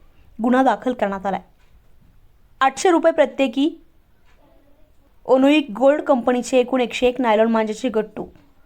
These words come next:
असा एकूण ऐंशी हजार आठशे रुपये किमतीचा मुद्देमाल जप्त करण्यात आला. ही कामगिरी पोलीस आयुक्त संदीप कर्णिक, पोलीस उपायुक्त परिमंडळ दोनच्या मोनिका राऊत,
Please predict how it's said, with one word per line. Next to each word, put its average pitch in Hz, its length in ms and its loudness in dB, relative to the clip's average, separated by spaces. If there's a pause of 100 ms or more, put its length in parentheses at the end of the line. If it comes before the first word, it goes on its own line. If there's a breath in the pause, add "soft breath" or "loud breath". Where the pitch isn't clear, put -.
(320)
असा 233 200 2
एकूण 247 280 0 (300 loud breath)
ऐंशी 247 320 0
हजार 302 180 4
आठशे 285 280 0
रुपये 294 220 0
किमतीचा 254 400 -2
मुद्देमाल 226 440 -2
जप्त 254 280 -4
करण्यात 202 320 -4
आला. 185 120 -4 (1800)
ही 277 60 2
कामगिरी 285 420 2
पोलीस 269 340 0
आयुक्त 277 220 0
संदीप 254 360 0
कर्णिक, 247 340 -2
पोलीस 226 280 -4
उपायुक्त 220 360 -2
परिमंडळ 208 460 -4
दोनच्या 214 300 -4
मोनिका 208 360 -4
राऊत, 208 180 -4